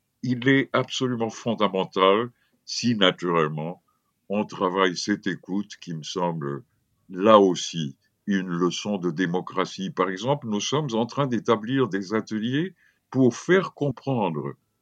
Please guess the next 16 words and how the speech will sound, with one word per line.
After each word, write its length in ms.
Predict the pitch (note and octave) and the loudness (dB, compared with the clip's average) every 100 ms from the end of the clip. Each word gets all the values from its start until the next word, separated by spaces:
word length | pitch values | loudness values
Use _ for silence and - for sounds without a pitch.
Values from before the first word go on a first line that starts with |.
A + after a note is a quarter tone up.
| _ _ _ _ _ | _ _ _ _ _
aux 140 | D#2+ D2+ | -2 0
élèves, 680 | F2 G2+ B2+ E3+ D3 D2 C2+ | 2 4 4 4 -2 -6 -8
aux 140 | D2+ | -6
scolaires, 720 | - - F#2 A2 D3+ E3 B2+ _ _ _ _ _ _ _ _ _ - | -6 -4 0 0 0 -4 -8 _ _ _ _ _ _ _ _ _ -4
combien 480 | C#3 D3+ D#3 E3 | -2 0 2 4
un 80 | A#2+ | 4
quatuor 600 | - - D#3 - C3+ A2+ | 2 4 4 4 4 6
à 60 | G#2 | 4
cordes, 540 | - F#2+ D#2 C#2 A#1+ | 2 2 2 -2 -12
par 240 | - D2+ C2+ | -12 -10 -10
exemple, 560 | C2 C#2+ A#2+ D3+ - _ _ _ _ | -10 -10 -8 -8 -12 _ _ _ _
c'est 340 | - - A#2+ B2 | -4 2 2 2
une 220 | A#2 G#2 | -2 2
leçon 540 | G2+ G2 - - D3 | 2 2 0 -2 -2
de 140 | G#2 D#2+ | -2 -2
démocratie. 840 | D#2 D2+ C#2+ - C2+ C2+ - - | -2 -4 -4 -8 -12 -14 -16 -20